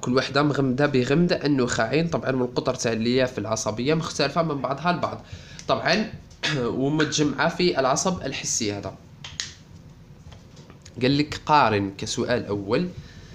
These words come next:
قال لي: "قارن بين الألياف المكونة للعصب الحسي الموضح في الشكل با من الوثيقة واحد".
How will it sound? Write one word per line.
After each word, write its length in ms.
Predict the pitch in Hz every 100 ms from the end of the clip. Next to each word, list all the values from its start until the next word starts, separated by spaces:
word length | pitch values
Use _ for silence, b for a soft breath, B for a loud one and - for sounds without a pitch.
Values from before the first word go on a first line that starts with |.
| B B
قال 80 | 127
لي: 120 | 131
"قارن 380 | 135 156 160 156
بين 160 | 139
الألياف 480 | 139 127 131 131 131
المكونة 680 | 127 120 117 135 127 123 160
للعصب 640 | 120 110 110 123 123 110
الحسي 1000 | 113 110 - 147 - - 127 131 147 151
الموضح 680 | 113 113 113 110 127 120 127
في 240 | - 117 107
الشكل 380 | - - -
با 180 | 107 123
من 120 | 123
الوثيقة 500 | 117 113 110 123 -
واحد". 180 | 98 -